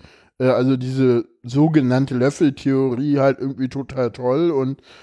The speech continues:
äh, viele andere fanden das auch toll und deswegen nimmt man halt Löffel halt, weil so, gibt ja auch diesen Begriff, seine Löffel abgeben, ne, und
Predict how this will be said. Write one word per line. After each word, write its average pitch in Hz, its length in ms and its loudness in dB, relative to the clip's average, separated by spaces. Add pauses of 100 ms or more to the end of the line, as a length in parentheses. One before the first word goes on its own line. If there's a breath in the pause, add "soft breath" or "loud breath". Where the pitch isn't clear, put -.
(140 soft breath)
äh, 131 360 4
viele 139 360 0
andere 151 500 6
fanden 135 300 2
das 127 180 2
auch 143 260 0
toll 175 240 0
und 143 140 -4
deswegen 139 460 2
nimmt 135 220 0
man 127 180 0
halt 123 320 2 (440 soft breath)
Löffel 110 540 0
halt, 110 300 2
weil 107 400 2
so, 107 600 -4 (420 soft breath)
gibt - 200 -4
ja 131 100 6
auch 123 60 4
diesen 131 280 -2
Begriff, 135 500 0
seine 127 300 4
Löffel 127 340 0
abgeben, 160 640 2
ne, 160 220 2
und 135 340 -4